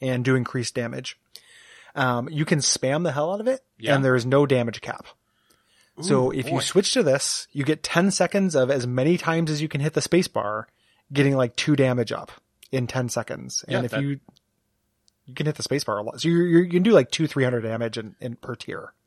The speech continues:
Speaker 2: Gary, let me, uh, check something real fast.
Speaker 1: Okay.
Speaker 2: Yeah, I can do it about twenty times before my, uh, arm starts to get tired.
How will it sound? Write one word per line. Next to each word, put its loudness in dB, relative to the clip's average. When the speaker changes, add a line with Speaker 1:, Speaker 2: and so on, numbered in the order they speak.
Speaker 2:
Gary, 0
let -2
me, -4
uh, 0
check -8
something -16
real -18
fast. -20
Speaker 1:
Okay. 0
Speaker 2:
Yeah, 2
I 6
can -12
do -4
it -2
about 0
twenty -6
times -8
before -12
my, -10
uh, -8
arm -12
starts -18
to -20
get -20
tired. -20